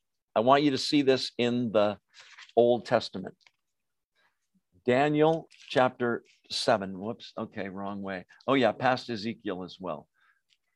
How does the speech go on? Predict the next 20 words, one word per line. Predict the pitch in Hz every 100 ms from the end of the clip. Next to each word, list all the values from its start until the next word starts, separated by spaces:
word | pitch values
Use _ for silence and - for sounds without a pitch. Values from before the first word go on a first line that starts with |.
| _ _ 95
Daniel | 107 143 160 165 170 -
seven. | - - 147 113 92 78 _ _ _ _ _ _ - - _ _ _ _ _ -
If | 107
you | 120
can't | - 156
find | 156 147 156
it, | 156
that's | 135 135
okay, | 131 123 135 135
but | 120
you | 113
won't | 113 123
get | 127
an | 113 113
A | 110 113
in | 107
the |
class | 95 110 107 -
for | 101
today. | 95 113 120